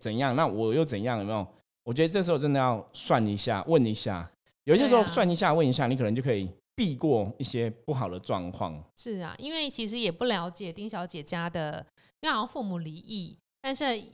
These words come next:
Speaker 2: 也不知道父母亲教育他们的状况是怎么样。
Speaker 1: 对。
Speaker 2: 以我们的有些客人来，来看，我们的经验是有一些父母亲本来就比较悲观，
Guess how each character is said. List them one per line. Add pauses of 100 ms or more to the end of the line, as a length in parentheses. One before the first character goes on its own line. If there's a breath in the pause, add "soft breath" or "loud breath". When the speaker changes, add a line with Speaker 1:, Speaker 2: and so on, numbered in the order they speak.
(340)
Speaker 2:
也
不
知
道
父
母
亲
教
育
他
们
的
状
况
是
怎
么
样。
Speaker 1:
对。
Speaker 2:
以
我
们
的
有
些
客
人
来， (220)
来
看， (360)
我
们
的
经
验
是
有
一
些
父
母
亲
本
来
就
比
较
悲
观，